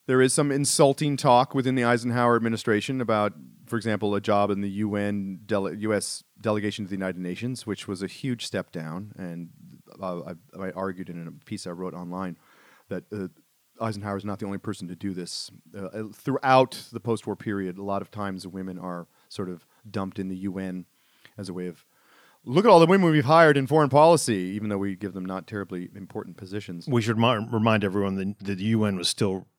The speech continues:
Speaker 2: pretty new at
Speaker 1: It
Speaker 2: the
Speaker 1: was
Speaker 2: stage.
Speaker 1: new.
Speaker 2: Yeah, yeah.
Speaker 1: It certainly had more prestige then than it does now. Nevertheless, after you've been ambassador to Italy, you deserve
Speaker 2: Yeah,
Speaker 1: a much
Speaker 2: right.
Speaker 1: more
Speaker 2: Yeah,
Speaker 1: prestigious
Speaker 2: yeah,
Speaker 1: and
Speaker 2: yeah,
Speaker 1: powerful
Speaker 2: yeah.
Speaker 1: post
Speaker 2: Major
Speaker 1: than
Speaker 2: European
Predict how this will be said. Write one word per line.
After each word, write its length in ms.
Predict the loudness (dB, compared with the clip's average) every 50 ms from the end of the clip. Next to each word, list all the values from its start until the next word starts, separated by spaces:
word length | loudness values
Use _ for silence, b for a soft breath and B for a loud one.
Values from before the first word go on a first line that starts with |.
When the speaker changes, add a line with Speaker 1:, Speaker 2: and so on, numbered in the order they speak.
| _ _
Speaker 2:
pretty 240 | 0 0 0 2 2
new 340 | 4 4 4 2 0 -8 -12
at 60 | -2
Speaker 1:
It 20 | 2
Speaker 2:
the 80 | 8 10
Speaker 1:
was 160 | 10 10 10
Speaker 2:
stage. 100 | 10 8
Speaker 1:
new. 200 | 6 8 8 6
Speaker 2:
Yeah, 80 | 4 2 -4 -10
yeah. 120 | -12 -12 -6 -2
Speaker 1:
It 100 | -2 0
certainly 220 | 0 0 2 6 6
had 100 | 6 6
more 140 | 6 4
prestige 380 | 4 4 2 2 0 -2 -2 0
then 200 | 2 2 2 2
than 120 | 0 0
it 20 | 2
does 180 | 0 0 0
now. 480 | 0 -2 0 0 0 -2 -2 -4 -6 -6 _ _ _ _ _ _ _ _ _ _ _ _ _ _ _ _
Nevertheless, 840 | 6 6 6 6 6 2 2 2 2 0 0 -2 -4 -6 -6 -8 -12 _ _ _
after 200 | -2 -2 0 -2
you've 100 | -2 0
been 100 | 0 0
ambassador 380 | 2 4 2 2 2 0 -2 -2 0
to 80 | 0
Italy, 480 | 0 -2 -2 -2 -2 -2 -2 -4 -6 -8 -8
you 160 | -6 -6 -4
deserve 260 | -4 -4 -2 2 4 4
Speaker 2:
Yeah, 120 | 4 4
Speaker 1:
a 20 |
much 140 | 4 2 2
Speaker 2:
right. 100 | 4 2
Speaker 1:
more 80 | 2 2
Speaker 2:
Yeah, 40 | -2
Speaker 1:
prestigious 280 | 0 0 2 2 2 0
Speaker 2:
yeah, 40 | -2 -4
Speaker 1:
and 60 | -6
Speaker 2:
yeah, 60 | -6
Speaker 1:
powerful 320 | -4 -4 -4 -4 -4 -6 -10 -6
Speaker 2:
yeah. 40 |
Speaker 1:
post 40 | -2
Speaker 2:
Major 240 | -2 -2 0 -2 -4
Speaker 1:
than 80 | -4 -2
Speaker 2:
European 280 | -4 -4 -6 -6 -8